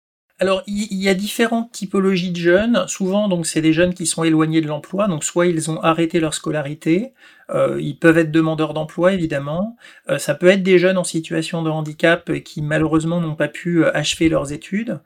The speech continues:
Euh, on a d'ailleurs fait l'année dernière une, euh, une session spécifique, en fait, pour des jeunes, euh, des profils, en fait, euh, atypiques, donc, euh, des personnes neuroatypiques, hein, notamment, euh,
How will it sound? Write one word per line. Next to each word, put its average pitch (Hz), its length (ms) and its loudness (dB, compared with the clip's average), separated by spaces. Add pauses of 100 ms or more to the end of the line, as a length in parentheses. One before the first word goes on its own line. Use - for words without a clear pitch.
(440)
Euh, 139 240 6
on 147 100 -2
a 160 100 2
d'ailleurs 165 360 6
fait 180 180 0
l'année 156 260 0
dernière 147 500 -2
une, 139 200 -10
euh, 123 320 -6 (480)
une 151 160 -2
session 170 380 2
spécifique, 180 720 -2
en 147 100 -2
fait, 165 200 -6
pour 156 260 -6
des 147 160 -2
jeunes, 160 320 0
euh, 143 320 -6
des 147 100 -8
profils, 160 480 -4
en 139 60 -4
fait, 147 320 -10
euh, 135 200 -8
atypiques, 170 640 -6
donc, 135 340 -8
euh, 135 140 -6 (240)
des - 80 -12
personnes 156 380 -2
neuroatypiques, 160 760 -4
hein, 151 120 -6
notamment, 139 580 -4
euh, 127 100 -8